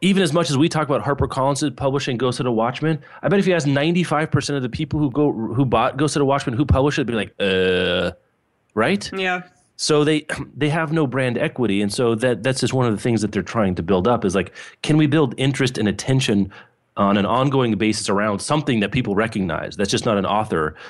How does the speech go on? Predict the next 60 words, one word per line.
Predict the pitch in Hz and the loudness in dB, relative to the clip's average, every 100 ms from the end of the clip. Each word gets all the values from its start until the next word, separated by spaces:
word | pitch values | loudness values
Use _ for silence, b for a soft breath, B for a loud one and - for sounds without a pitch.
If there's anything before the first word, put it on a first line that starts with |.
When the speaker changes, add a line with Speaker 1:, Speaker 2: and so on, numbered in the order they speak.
| B | B
Speaker 1:
who | - | -2
could | - 78 | 0 -2
die | 95 101 143 | 0 0 0
or | 107 87 | 0 0
leave | 104 127 | 0 2
us | 139 156 - | 0 0 -2
or | 104 92 92 95 101 - _ - | -4 -4 -6 -14 -16 -18 _ -2
write | 117 127 | 0 0
something | - 127 104 | -2 -2 0
else. | 98 139 - - B B B | 2 0 -4 -12 B B B
Um, | 95 90 87 82 | -6 -4 -4 -4
Speaker 2:
Do | 247 | -2
you | - | 0
Speaker 1:
it's | - | 2
Speaker 2:
watch | - | 2
Speaker 1:
a, | |
it's | - | 2
a | 143 | 2
hard | 170 | 2
Speaker 2:
Younger? | 285 | 2
Speaker 1:
problem. | 110 - - _ _ _ B B B - | -2 -4 -16 _ _ _ B B B -2
I'm, | 180 - 170 | -2 0 2
no, | 208 196 147 | 4 4 2
I | 143 | 0
want | 185 190 | -2 -4
to. | - 104 | -6 -6
I, | 95 135 | -4 -4
I've | 131 | -2
been | 165 | -2
meaning | 175 208 180 | 0 0 0
to, | 151 | 0
but | 143 | 0
it's | 151 180 | 0 0
on | 180 | 0
some | 170 175 | 0 -2
crazy | 151 165 160 143 | 0 0 0 -2
channel | 147 143 151 | -2 0 0
that | 143 | 0
I | 139 | 0
don't | 135 | 0
think | 139 | 0
I | 117 | 0
get | 95 104 120 | 0 0 0
with | 120 127 | -2 -2
my | 117 | 0
Speaker 2:
I | |
think | 113 | 2
Speaker 1:
internet | 120 117 113 | 2 2 2
only | 120 117 | 4 4
Speaker 2:
T | 359 | 2
V | |
Speaker 1:
pack. | 120 | 2
Speaker 2:
Land. | 165 151 160 | 0 -2 -4
I | 170 | -4
think | - | -4
it's | 190 | -6
on | 170 | -8
T | - 175 | -10 -12
V | 156 | -12
Land. | 165 151 | -14 -18